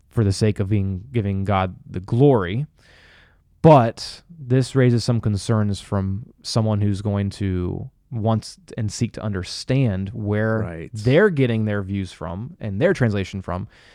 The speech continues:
Speaker 1: How do I know who these people are?
Speaker 2: And it's hard to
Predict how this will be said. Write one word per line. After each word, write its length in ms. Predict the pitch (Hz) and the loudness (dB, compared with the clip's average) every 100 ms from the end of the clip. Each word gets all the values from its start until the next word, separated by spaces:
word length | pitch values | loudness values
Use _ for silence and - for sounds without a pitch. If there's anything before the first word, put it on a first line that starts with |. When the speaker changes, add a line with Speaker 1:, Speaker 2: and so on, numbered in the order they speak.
| _ _ _ _ _ _ _ _ | _ _ _ _ _ _ _ _
Speaker 1:
How 220 | - 131 | -4 2
do 140 | 143 160 | 6 6
I 100 | 139 | 8
know 100 | 127 | 6
who 80 | 113 | 6
these 140 | 92 | 2
people 220 | 107 95 | -4 -4
are? 280 | 110 85 - - | -4 -6 -12 -8
Speaker 2:
And 140 | 107 | -6
it's 140 | 104 - | -6 -4
hard 260 | 110 110 | -4 -2
to 300 | 107 101 101 | -2 -2 -4